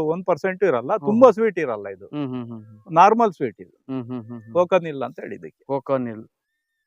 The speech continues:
Speaker 2: ಇದು ಯಾವ ಗಿಡ ಸರ್?
Speaker 1: ಇದಕ್ಕೆ ಇವಾಗ ತುಂಬಾ ಜನ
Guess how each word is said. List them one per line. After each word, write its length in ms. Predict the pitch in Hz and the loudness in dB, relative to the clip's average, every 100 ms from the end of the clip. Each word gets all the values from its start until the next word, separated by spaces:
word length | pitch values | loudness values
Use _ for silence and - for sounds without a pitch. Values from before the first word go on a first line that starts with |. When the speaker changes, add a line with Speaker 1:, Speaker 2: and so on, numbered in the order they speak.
| _ _ _ _ _ _ _ _ _ _ _ _ _ - | _ _ _ _ _ _ _ _ _ _ _ _ _ -12
Speaker 2:
ಇದು 140 | 214 226 | 6 8
ಯಾವ 160 | 240 | 8
ಗಿಡ 140 | 233 247 | 6 2
ಸರ್? 240 | 233 269 294 _ _ _ _ - | 2 0 -2 _ _ _ _ -2
Speaker 1:
ಇದಕ್ಕೆ 360 | 151 160 143 190 196 196 196 175 | 2 4 8 10 12 10 8 6
ಇವಾಗ 240 | 160 190 - | 6 4 2
ತುಂಬಾ 240 | 170 175 196 | 0 6 6
ಜನ 200 | 196 | 6